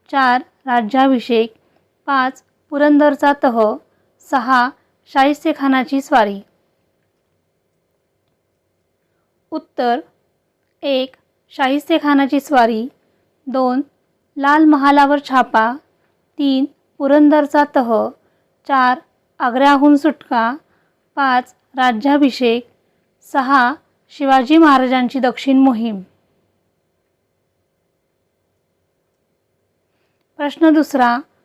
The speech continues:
शोधा म्हणजे सापडेल. एक,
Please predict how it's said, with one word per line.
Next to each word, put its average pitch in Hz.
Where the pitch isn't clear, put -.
शोधा 277
म्हणजे 254
सापडेल. 220
एक, 262